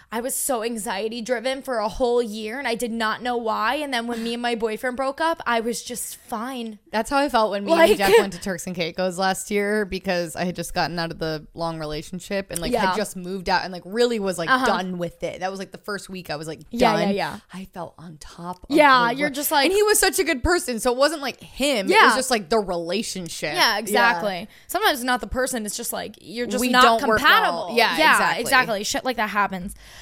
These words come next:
Speaker 1: Um, okay. And then lastly, the what. Uh, what do I want out of rekindling with this ex? Are you
Speaker 2: Mm.
Speaker 1: trying to have one last fling, or are you actually like, "This is the person I can see me,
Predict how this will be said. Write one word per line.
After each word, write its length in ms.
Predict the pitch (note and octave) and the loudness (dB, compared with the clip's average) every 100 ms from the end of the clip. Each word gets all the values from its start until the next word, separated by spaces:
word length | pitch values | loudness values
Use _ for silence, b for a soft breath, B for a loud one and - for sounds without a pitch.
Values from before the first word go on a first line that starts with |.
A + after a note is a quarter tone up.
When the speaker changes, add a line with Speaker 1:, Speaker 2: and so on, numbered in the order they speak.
| B - | B 4
Speaker 1:
Um, 380 | C4 C4+ C4 C4 _ _ - | 6 6 2 -6 _ _ 0
okay. 400 | B3 A#3 E3 - b b b | 2 2 2 -4 b b b
And 140 | B3 B3+ | 2 4
then 260 | B3 A#3+ - _ - | 4 2 -4 _ -4
lastly, 500 | A3 A3 A3 B3+ A#3+ | 0 0 -2 -4 -4
the 140 | G#3 | -4
what. 580 | F#3+ F#3+ G3+ - - - b b b - | -2 0 0 -2 -10 -16 b b b 4
Uh, 280 | A#3 A3 F#3+ | 6 6 4
what 360 | G#3 A3+ C4 | 2 2 2
do 120 | C#4+ B3 | 2 2
I 80 | |
want 340 | A#3+ G#3 G#3+ G#3 - | 2 0 -2 -4 -4
out 220 | G#3 G#3 | -4 -2
of 160 | A3 G3+ | -6 -6
rekindling 800 | G#3 - G#3 G3 G3 E3+ F3+ G#3 | -10 -8 -8 -8 -8 -8 -10 -10
with 160 | G#3 | -8
this 180 | G3+ - | -6 -6
ex? 320 | - - - - | -6 -6 -8 -6
Are 80 | B3 | -4
you 140 | C4+ | -4
Speaker 2:
Mm. 40 | - | 0
Speaker 1:
trying 260 | D4+ C#4 C#4+ | 0 0 -2
to 60 | |
have 300 | C4 B3+ B3 | 4 4 4
one 200 | A#3 A#3+ | 2 0
last 360 | B3 A3 A3 - | 2 0 0 -4
fling, 320 | D#4 F4 G#4 A4 | 0 0 0 0
or 120 | E4 C#4 | 0 0
are 40 | |
you 180 | C4+ C4 | 0 4
actually 440 | A#3+ A#3+ C4 A#3+ | 4 4 -2 -4
like, 200 | A#3 A3+ G#3+ | -2 -4 -4
"This 160 | A3 | -6
is 240 | - A3+ G#3 | -4 -4 -4
the 80 | G#3 | -6
person 260 | A3 A3 | -6 -4
I 80 | G#3+ | -6
can 80 | G#3 | -6
see 200 | - A3 | -8 -8
me, 240 | G#3 G3+ | -10 -12